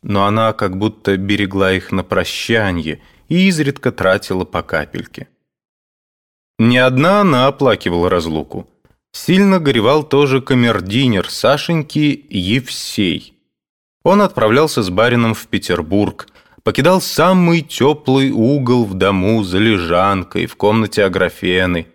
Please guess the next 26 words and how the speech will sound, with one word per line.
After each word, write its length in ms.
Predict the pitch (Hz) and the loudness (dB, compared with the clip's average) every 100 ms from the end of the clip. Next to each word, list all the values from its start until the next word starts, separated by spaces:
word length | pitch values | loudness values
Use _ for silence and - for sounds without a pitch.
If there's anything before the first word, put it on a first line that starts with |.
| _ _ - | _ _ -2
первого 340 | 104 101 95 | 0 2 0
министра 540 | 95 92 98 90 - | 0 0 0 -2 -6
в 80 | 92 | -6
хозяйстве 600 | - 87 90 90 - 92 | -2 0 0 -2 -2 -2
Анны 240 | 85 82 78 | -2 -2 -4
Павловны 500 | - 92 127 170 170 _ _ - | -2 0 2 0 -4 _ _ -4
и, 320 | 98 135 170 | 0 0 -2
что 220 | - 98 | -2 0
важнее 400 | 85 80 82 80 | 0 -2 -2 -4
для 180 | 73 80 | -2 -4
Евсея, 500 | 78 - 123 151 185 - _ _ _ | -4 -4 -2 0 -2 -6 _ _ _
первой 480 | 113 151 175 170 147 | 2 2 2 0 2
её 240 | 90 95 | 2 0
ключницы. 880 | 110 98 90 87 - - 76 - - - _ _ _ _ _ _ _ _ _ _ | 0 -2 -2 -2 -6 -8 -10 -10 -12 -14 _ _ _ _ _ _ _ _ _ _
За 160 | 117 110 | -2 2
Лежанкой 460 | 180 190 208 196 190 | 2 4 2 0 0
только 360 | 190 180 190 | 2 0 0
и 40 | 180 | 2
было 300 | 165 185 160 | 2 2 2
место, 440 | 151 139 - 127 | 2 0 -2 -4
чтоб 300 | - 131 127 | -2 -4 0
поставить 580 | 120 - - 120 110 101 | -2 0 0 2 0 0
два 220 | 101 117 | 0 0
стула 460 | - - 123 117 113 | 0 -2 2 4 2
и 100 | 110 | 0
стол, 500 | - - 175 151 | -4 0 0 0